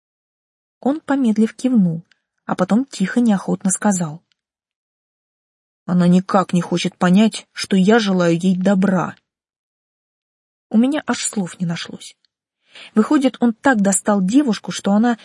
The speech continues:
предприняла меры, чтобы от него защититься. Но даже это его не остановило. И ведь главное, этот парень и в самом деле свято убежден, что думает только о ее благополучии.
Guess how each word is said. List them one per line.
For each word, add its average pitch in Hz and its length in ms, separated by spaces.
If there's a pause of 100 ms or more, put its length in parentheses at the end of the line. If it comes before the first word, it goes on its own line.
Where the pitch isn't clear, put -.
(100)
предприняла 220 600
меры, 220 420
чтобы 190 280
от 185 120
него 214 180
защититься. - 800 (500)
Но 208 100
даже 240 340 (120)
это 311 320
его 190 220
не 180 100
остановило. 208 640 (480)
И 180 80
ведь 190 160
главное, 208 500
этот 196 260
парень 247 340
и 214 80
в - 60
самом 196 420
деле 190 300 (140)
свято 196 420
убежден, 180 480 (260)
что - 220
думает 185 460
только 294 440
о 226 100
ее 190 280
благополучии. 180 840